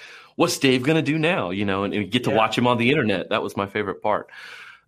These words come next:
Speaker 1: I love what you're talking about with the kettlebells and, um, not, I mean, just, I, I, I love it, uh,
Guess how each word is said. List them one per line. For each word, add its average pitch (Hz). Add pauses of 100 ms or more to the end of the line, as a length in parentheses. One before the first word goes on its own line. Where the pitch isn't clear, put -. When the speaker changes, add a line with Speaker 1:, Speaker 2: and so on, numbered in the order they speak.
(140)
Speaker 1:
I 127
love 160
what 170
you're 131
talking 131
about 113
with 101
the 104
kettlebells 95
and, 95
um, 90 (800)
not, 107
I 101
mean, 98
just, - (180)
I, 87 (120)
I, 113 (120)
I 117
love 120
it, 98
uh, 98